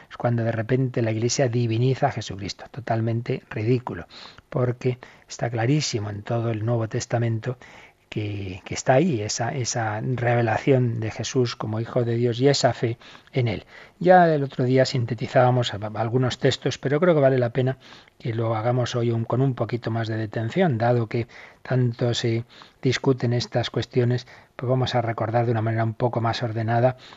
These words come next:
los textos donde aparece esa revelación de Jesucristo como verdadero Hijo eterno de Dios, al mismo nivel del Padre. Siempre sintetizando, porque esto nos llevaría meses, pero por lo menos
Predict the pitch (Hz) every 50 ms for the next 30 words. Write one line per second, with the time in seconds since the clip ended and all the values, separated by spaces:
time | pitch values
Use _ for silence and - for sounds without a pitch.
0 | - - - - - 123 110 - - - - 123 120 - - - - 127 123 -
1 | - - - - _ _ - 120 113 107 107 104 - 110 120 123 - 135 123 -
2 | 120 127 127 120 127 127 120 117 120 117 - - - - 139 143 139 123 117 -
3 | - - - _ _ - 139 123 120 - - 113 - - 113 - 120 127 123 -
4 | - 156 - - 131 120 117 107 110 104 107 104 98 117 127 147 147 131 147 175
5 | 185 170 - 180 165 135 - - 131 156 170 180 175 165 127 107 107 120 156 180
6 | 180 151 - - - - - - - - - 120 101 101 104 107 110 110 110 110
7 | 113 117 120 - - 143 120 104 104 101 104 107 110 101 110 104 98 - - 98
8 | 101 95 95 85 - - - - - - _ _ _ _ - - - 98 92 -
9 | 98 101 - - 110 101 - 101 - 123 117 - 135 131 139 151 165 151 147 120
10 | 107 - - - - 120 104 104 - - - 127 113 113 113 113 120 127 123 120
11 | - 160 156 - - - - - - - _ - - 117 110 113 - 104 95 98
12 | 101 117 113 117 120 -